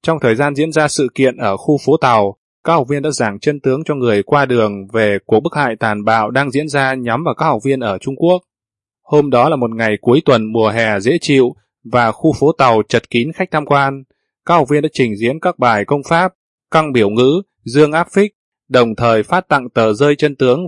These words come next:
về Pháp luân Đại Pháp và cuộc bức hại. Nhiều người đã cảm ơn các học viên vì những nỗ lực của họ. Sau khi đọc thông tin,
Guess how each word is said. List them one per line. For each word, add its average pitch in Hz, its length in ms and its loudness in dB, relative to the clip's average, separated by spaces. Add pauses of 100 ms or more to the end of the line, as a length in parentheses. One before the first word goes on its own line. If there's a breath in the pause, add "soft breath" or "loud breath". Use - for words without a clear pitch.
về 107 360 2
Pháp 160 140 0
luân 151 120 -2
Đại 123 180 0 (100)
Pháp 180 220 -2 (140)
và 113 240 0
cuộc 110 200 0
bức 160 120 -4
hại. 135 300 -2 (440)
Nhiều 127 200 2
người 123 180 4
đã 139 80 2
cảm 113 280 -2
ơn 151 140 0
các 175 100 -2
học 151 220 0
viên 151 280 -2
vì 120 180 0
những 147 200 -4
nỗ 160 160 2
lực 143 200 0
của 107 160 0
họ. 120 380 0 (560)
Sau - 260 -2
khi 165 120 0
đọc 127 200 0
thông 151 180 0
tin, 151 260 0